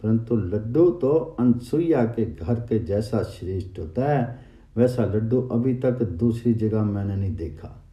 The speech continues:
भारती जी ने पूछा, "ये अनसुईया भला कौन है?"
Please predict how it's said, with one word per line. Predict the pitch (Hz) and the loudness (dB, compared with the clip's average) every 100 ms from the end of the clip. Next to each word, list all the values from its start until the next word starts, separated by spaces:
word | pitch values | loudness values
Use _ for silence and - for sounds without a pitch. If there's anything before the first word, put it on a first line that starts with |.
| - - - - - - - - - - - - - - - - - - - - - - - - - - - - - - - - - - - | -20 -20 -20 -20 -20 -20 -20 -20 -20 -20 -20 -20 -20 -20 -20 -20 -20 -20 -20 -20 -20 -20 -20 -20 -20 -20 -20 -20 -20 -20 -20 -20 -20 -8 -2
भारती | 95 - - 123 | 0 0 0 2
जी | 160 | 2
ने | |
पूछा, | 170 107 - 120 | 0 -4 0 2
"ये | 160 165 190 - | 4 4 2 2
अनसुईया | 165 147 - 135 175 202 | 0 0 0 0 2 4
भला | 185 202 | 4 4
कौन | 202 208 196 | 2 2 2
है?" | 127 90 - | 2 0 -6